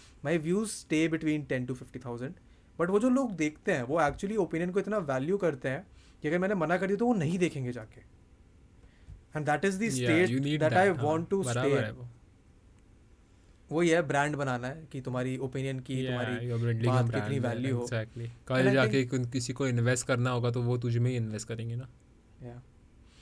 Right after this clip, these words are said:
Speaker 1: And I
Speaker 2: ये
Speaker 1: think it's
Speaker 2: सब
Speaker 1: a, it's a
Speaker 2: ओटीटी
Speaker 1: good,
Speaker 2: प्लेटफॉर्म्स है तो।
Speaker 1: it's a good path to be on for you and for me। I'm going to end this podcast with a very nice conversation। कुछ कंक्लूडिंग थॉट्स, टिप्स,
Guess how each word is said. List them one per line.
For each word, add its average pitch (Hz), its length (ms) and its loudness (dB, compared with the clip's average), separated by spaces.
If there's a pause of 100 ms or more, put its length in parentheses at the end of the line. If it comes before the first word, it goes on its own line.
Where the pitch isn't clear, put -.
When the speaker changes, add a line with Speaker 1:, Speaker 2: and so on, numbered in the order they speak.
(180)
Speaker 1:
And - 60 -12
I 143 40 -2
Speaker 2:
ये 151 60 2
Speaker 1:
think 180 160 2
it's 180 120 0
Speaker 2:
सब 196 60 2
Speaker 1:
a, 180 40 4
it's - 180 0
a 175 40 4
Speaker 2:
ओटीटी 160 100 0
Speaker 1:
good, 147 140 -2
Speaker 2:
प्लेटफॉर्म्स 120 400 -8
है 120 60 -12
तो। 120 140 -16 (420)
Speaker 1:
it's 143 120 -10
a 135 40 -6
good 151 160 -4 (120)
path 143 240 -2
to 135 180 -8
be 135 140 -2
on 117 180 -8 (180)
for 123 160 -6
you 117 60 -10
and 131 200 -12
for 123 200 -12
me। 113 120 -12 (440)
I'm 127 140 -6
going 135 160 -4
to 156 180 -4 (200)
end 139 220 -4
this 143 180 -6
podcast 123 440 -8
with 123 200 -6
a 113 40 -8
very 135 320 -4 (160)
nice 123 280 -6
conversation। 120 380 -8
कुछ 139 300 -6 (340)
कंक्लूडिंग 151 460 0 (100)
थॉट्स, 135 420 0
टिप्स, - 340 -8